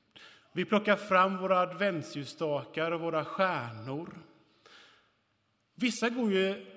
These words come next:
väldigt långt i detta och pyntar hela huset.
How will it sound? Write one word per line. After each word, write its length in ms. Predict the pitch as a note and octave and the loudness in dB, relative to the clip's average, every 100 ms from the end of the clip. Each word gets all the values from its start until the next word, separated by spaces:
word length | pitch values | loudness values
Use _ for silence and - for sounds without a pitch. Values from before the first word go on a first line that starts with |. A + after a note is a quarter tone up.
| - | -8
väldigt 840 | E3+ A#3 D#3+ C#3+ E3+ F#3+ - - | 0 0 0 -4 -6 -8 -8 -8
långt 460 | F3 F#3+ A#3 G#3 F#3 | 0 0 2 -2 -2
i 40 | |
detta 340 | F#3 - - - - - - _ _ _ _ _ - | -4 -6 -16 -14 -16 -20 -20 _ _ _ _ _ -10
och 200 | E3+ - | -8 -2
pyntar 360 | G3+ C#3 D#3 | -2 0 -4
hela 340 | D3 F3+ C#3+ C3 | -4 -4 -6 -6
huset. 800 | C#3 G2 - E3+ - - - | -8 -10 -10 -12 -14 -20 -20